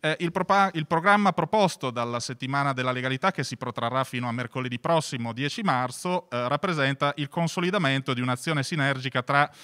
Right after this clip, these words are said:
i firmatari del protocollo d'intesa per la prevenzione e il contrasto delle violenze nei confronti della persona e della comunità familiare, che è promosso e curato dalla Procura della Repubblica di Aosta e dalla Questura,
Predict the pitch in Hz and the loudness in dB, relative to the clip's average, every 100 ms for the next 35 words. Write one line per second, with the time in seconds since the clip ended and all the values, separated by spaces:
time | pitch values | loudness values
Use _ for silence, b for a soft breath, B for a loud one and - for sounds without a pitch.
0 | B B B - 143 170 170 180 165 139 | B B B -8 -4 -2 0 0 2 4
1 | 139 147 147 - 120 139 131 127 - 131 | 4 2 -2 -4 0 0 2 0 -2 -4
2 | 151 - 196 156 147 185 170 135 - 120 | -2 0 2 2 0 2 4 2 0 0
3 | 117 113 135 139 131 180 170 143 120 113 | -2 -2 0 0 0 2 4 4 0 -2
4 | 135 127 151 151 - 127 113 123 120 123 | -6 -2 0 0 -2 -6 -2 -2 -2 -2
5 | 117 117 135 151 151 135 135 117 113 120 | -4 -4 -2 0 2 0 -2 -4 -4 -2
6 | 147 147 135 120 120 123 - - 131 123 | 0 0 -2 -2 -2 -4 -2 0 0 0
7 | 117 127 127 131 151 139 156 190 151 170 | -2 -4 -6 -2 -2 -2 -2 0 2 2
8 | 214 B B B B 127 123 - 135 170 | -2 B B B B -2 -2 0 2 2
9 | 165 123 113 127 139 131 113 113 110 127 | 2 -2 -2 2 2 0 -2 -2 -2 -4
10 | 117 147 139 123 123 117 143 131 123 120 | -6 -4 -2 -2 -4 -4 -6 -8 -6 -4
11 | 123 147 147 - 110 - 120 117 117 127 | 0 0 0 -2 -6 -4 -6 -4 -4 -4
12 | - 240 - 127 127 | -4 -6 -4 -2 0